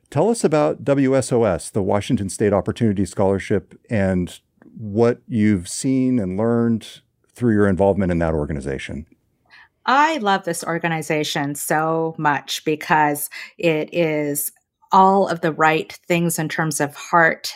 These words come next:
Speaker 2: but also huge impact that can be quantified. So the level at which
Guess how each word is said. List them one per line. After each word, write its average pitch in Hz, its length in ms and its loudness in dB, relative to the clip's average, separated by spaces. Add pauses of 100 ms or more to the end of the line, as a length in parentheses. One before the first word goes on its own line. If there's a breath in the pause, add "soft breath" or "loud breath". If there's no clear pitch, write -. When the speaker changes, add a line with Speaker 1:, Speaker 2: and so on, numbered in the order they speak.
(160)
Speaker 2:
but 165 220 6
also 180 580 4
huge 277 640 0 (220)
impact 190 640 2
that 160 120 0
can 165 120 -2
be 147 140 0
quantified. 143 840 0 (340 loud breath)
So 170 640 4
the 160 400 4
level 180 580 4
at 165 240 4
which - 500 0